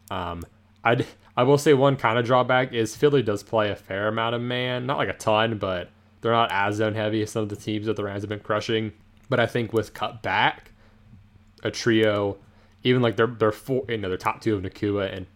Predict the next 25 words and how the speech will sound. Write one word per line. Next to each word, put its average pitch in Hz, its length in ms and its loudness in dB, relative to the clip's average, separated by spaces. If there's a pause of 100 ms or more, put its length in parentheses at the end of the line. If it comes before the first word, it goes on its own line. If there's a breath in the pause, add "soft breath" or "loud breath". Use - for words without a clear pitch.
(100)
Kupp, 98 280 -2
and 95 140 -4
then 90 240 -6 (640 soft breath)
I 101 80 -4
guess 110 240 -2
two - 160 0
dudes 202 240 -6
the 208 80 2
third, 202 340 4
they'll 143 100 4
mix 131 200 -2
Fan 113 240 -4
in 110 140 -2
some, 113 480 -2
but 98 340 -4 (580)
I - 120 -10
like 117 300 0
how 131 180 2
they 127 100 0
match 113 320 -4
up 131 140 -2
against 92 300 -8
Philly, 92 280 -2
'cause, 107 260 0
like, 113 240 4